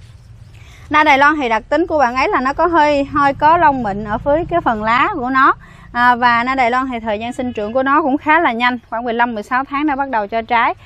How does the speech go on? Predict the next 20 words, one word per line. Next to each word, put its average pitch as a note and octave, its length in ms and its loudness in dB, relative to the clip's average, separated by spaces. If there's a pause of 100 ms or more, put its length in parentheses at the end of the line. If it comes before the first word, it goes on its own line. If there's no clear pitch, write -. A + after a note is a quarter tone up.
(240)
Và C#4 120 4
cái D#4 80 4
điều C#4+ 160 6
quan D4 200 2
trọng A3 280 0
là A3 180 4
cái C#4+ 140 -6
trái D#4+ 220 2
của F4+ 100 -4
nó D#4 180 2
là A#3 280 0 (380)
nặng A3 240 -4
từ A#3 160 -2
một G3 300 0 (200)
ký E4 260 6
đến F#4+ 80 2
một A3 180 -2
ký D4+ 220 -2
hai D4 320 2 (280)
ha. C#4 220 2